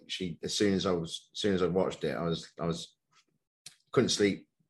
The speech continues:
I couldn't sleep that night. I remember my older cousin having to come in and comfort me. Uh, my mum was really annoyed with herself for letting me watch it. Um,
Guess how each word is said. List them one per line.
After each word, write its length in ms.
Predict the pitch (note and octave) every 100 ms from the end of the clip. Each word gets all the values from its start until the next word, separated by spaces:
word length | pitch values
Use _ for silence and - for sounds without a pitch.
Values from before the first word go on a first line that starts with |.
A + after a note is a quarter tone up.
| _
I 20 | -
couldn't 180 | A2+ D#2+
sleep 240 | G#2 G2
that 160 | F2 D#2
night. 240 | E2 D2+
I 440 | - _ _ - -
remember 240 | A2 A2+
my 220 | G#2+ G#2
older 180 | G#2 G2
cousin 260 | - G#2 G2
having 160 | F#2+
to 80 | E2+
come 160 | - G2+
in 100 | F#2
and 120 | E2+
comfort 320 | G2+ F#2+ F#2
me. 160 | D#2 D#2 - - _ _ _ _ _
Uh, 140 | - F#2+
my 140 | G2
mum 260 | G#2+ G#2+ G#2
was 300 | F#2+ F2 F#2
really 380 | G2+ G2 F#2+ F#2+
annoyed 320 | G2 F#2+ F2
with 100 | E2+
herself 400 | E2+ - E2+ E2+
for 80 | F2
letting 220 | E2+ E2
me 40 |
watch 300 | F2 E2+ -
it. 160 | D#2 D2+ _ _ _ _ _ _ - _ _ _ _ _ F#2+
Um, 580 | F#2+ F#2 F2+ F2+ E2+